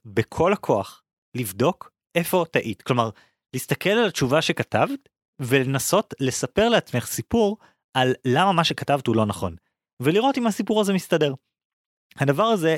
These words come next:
יעורר את החשיבה שלך ויעזור לך אולי להגיע למחשבות או ידע שהיה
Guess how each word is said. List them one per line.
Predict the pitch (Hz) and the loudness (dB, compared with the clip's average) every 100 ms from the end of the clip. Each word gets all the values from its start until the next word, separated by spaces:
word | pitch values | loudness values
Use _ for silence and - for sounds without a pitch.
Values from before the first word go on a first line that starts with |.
| - | 0
יעורר | 123 120 151 | 0 2 2
את | 190 | 0
החשיבה | - - 107 175 | -4 -6 -2 -2
שלך | 220 254 143 | 0 -4 0
ויעזור | 135 135 - 120 120 120 202 | 0 0 0 2 2 2 0
לך | 240 - | 0 0
אולי | 143 143 | 0 2
להגיע | 139 117 135 151 135 120 - _ _ | 0 0 0 0 2 0 -4 _ _
למחשבות | 117 - 117 127 220 - | -6 -2 -2 0 -2 -2
או | 123 | -2
ידע | 113 226 135 135 - _ - | 2 2 2 0 -4 _ -6
שהיה | - 123 151 165 | 2 4 4 2